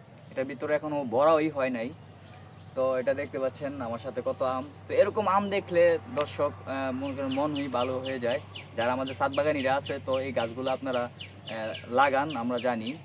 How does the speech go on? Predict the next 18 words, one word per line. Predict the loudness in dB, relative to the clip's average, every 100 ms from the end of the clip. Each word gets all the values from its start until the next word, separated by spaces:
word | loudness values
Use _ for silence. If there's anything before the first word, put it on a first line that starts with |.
| -14 -10
তো |
বিভিন্ন | -6 -4 -2 -2 -2
দেখা | -4 -4
যায় | -2 -4
YouTube, | -6 -6 -6 -8 -10 -10
এ, | -8 -6
Google-এর | -6 -4 -2 -2
মধ্যে | -2 -4
ঘুরলে | -4 -4
দেখা | -2 -2 -2
যায় | -2
YouTube-এর | -4 -4 -4 -4
মধ্যে, | -2 -4
আহ, | -4 -10 -14 -10 -6 -6 -6 -8 -8
দেখা | -6 -2
যায় | -2
যারা | 0 0 0
ছাদ | 0